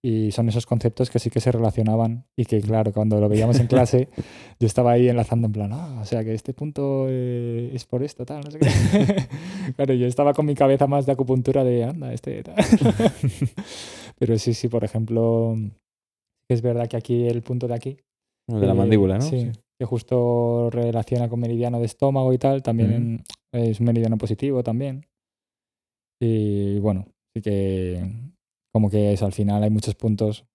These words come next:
Speaker 1: que veíamos en clase que era como, "Ah, qué, qué interesante <laughs> esto".
Speaker 2: Tengo, tengo actualmente un alumno que, que se llama Checa
Speaker 1: Ujú.
Speaker 2: y a él le encanta el tema del kyuso.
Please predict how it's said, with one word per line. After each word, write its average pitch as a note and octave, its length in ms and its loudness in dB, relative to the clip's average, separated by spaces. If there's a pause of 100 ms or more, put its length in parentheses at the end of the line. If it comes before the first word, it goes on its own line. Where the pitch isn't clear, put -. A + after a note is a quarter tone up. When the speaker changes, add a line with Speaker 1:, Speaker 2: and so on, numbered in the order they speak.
(120)
Speaker 1:
que G#2 300 -2
veíamos G#2+ 340 0
en G#2 80 0
clase G#2+ 300 -2
que G#2 100 -2
era G2 160 -2
como, F#2 420 -4
"Ah, D#3 200 -6
qué, - 120 -20 (140)
qué A#2+ 160 2
interesante C#3 420 2
<laughs> - 40 0
esto". D#3+ 280 -2 (840)
Speaker 2:
Tengo, A2 480 4
tengo G#2+ 220 0
actualmente G#2+ 440 2
un G#2 100 2
alumno A2 380 2
que, F#2 240 0 (200)
que F2+ 120 -6
se - 100 -6
llama F#2 160 -2
Checa A2+ 360 -6 (320)
Speaker 1:
Ujú. C3+ 200 0 (380)
Speaker 2:
y F2+ 680 0
a F#2 100 2
él F#2 80 0
le F#2+ 60 0
encanta G2+ 380 -4
el G#2+ 100 -2
tema F2+ 200 -2
del E2+ 100 -6
kyuso. A2+ 340 -6